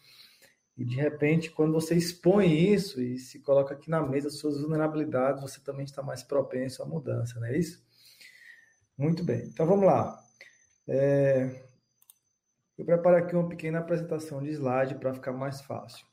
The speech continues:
O primeiro erro é começar a vida profissional atendendo convênios. Eu sei que muitos colegas pensam assim: "Ah, Neto, mas eu, eu não, eu não queria passar a minha vida inteira atendendo convênios. Eu sei que os convênios não pagam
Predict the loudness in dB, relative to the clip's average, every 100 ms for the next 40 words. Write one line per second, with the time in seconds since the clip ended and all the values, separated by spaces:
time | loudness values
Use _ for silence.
0 | _ -8 0 6 8 8 8 6 2 -6
1 | -16 _ _ -18 -12 -4 -4 -2 0 0
2 | 0 -2 -6 -8 -8 -8 -6 -4 -2 -2
3 | -4 -10 -6 -4 -4 -4 -6 0 2 2
4 | 0 -2 -6 -2 -2 0 -2 0 0 -2
5 | -10 _ _ _ -2 0 2 2 -2 -4
6 | -12 -16 _ _ _ _ _ _ 0 2
7 | 6 8 6 4 -2 0 -2 -2 2 4
8 | 4 2 -2 -4 -2 -2 -4 -6 0 2
9 | 2 0 -4 -8 -4 0 2 2 2 2
10 | 2 -2 -4 -4 -4 -4 -4 -4 -4 -2
11 | -2 -2 -2 -2 0 0 0 -2 -2 -2
12 | -2 0 0 -2 0 2 4 6 4 2
13 | 0 -2 -2 -4 -8 -8 -4 -4 -6 -10
14 | -12 -4 -4 -2 2 4 4 0 -6 -8
15 | -4 -4 -4 -6 -8 -8 -4 0 2 2
16 | 0 -2